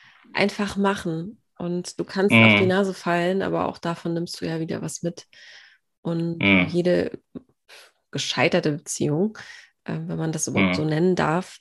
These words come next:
Speaker 1: ähm, ist ja auch, bringt dich immer wieder weiter. Und am Ende ist es
Speaker 2: Mhm.
Speaker 1: diese Einstellung, die, die so wichtig ist. Okay, verstehe.
Speaker 2: Mhm.
Speaker 1: Okay, also du hast auf deine Bedürfnisse nie gehört, sondern eigentlich nur auf das, was von außen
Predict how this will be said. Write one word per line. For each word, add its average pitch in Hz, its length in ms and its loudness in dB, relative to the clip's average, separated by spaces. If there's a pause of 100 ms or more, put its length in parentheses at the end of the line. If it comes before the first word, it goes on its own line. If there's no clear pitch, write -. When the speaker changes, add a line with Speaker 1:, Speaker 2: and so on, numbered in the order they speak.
Speaker 1:
ähm, 165 320 -4
ist - 200 -6
ja 180 160 -4
auch, - 420 -6
bringt 185 260 -6
dich - 200 -4
immer 214 260 0
wieder 202 240 2
weiter. 175 460 0
Und 156 280 -4 (720)
am 170 200 -8
Ende 180 280 -4
ist 196 200 6
es 190 120 -6
Speaker 2:
Mhm. - 40 -18
Speaker 1:
diese 170 200 -4
Einstellung, 156 640 -2 (220)
die, 160 300 -6 (300)
die 208 60 -12
so 185 140 -6
wichtig - 360 -8
ist. - 280 -8 (720)
Okay, - 180 0
verstehe. 202 500 4
Speaker 2:
Mhm. 143 60 4
Speaker 1:
Okay, 175 180 0
also 175 160 0
du 180 100 2
hast 185 140 0
auf 196 100 -4
deine 180 200 2
Bedürfnisse 185 540 -2
nie 190 160 2
gehört, 190 360 4
sondern 170 280 -2
eigentlich - 340 -4
nur - 100 -2
auf - 140 -6
das, - 260 -2
was 175 160 -2
von - 160 -6
außen 160 680 -2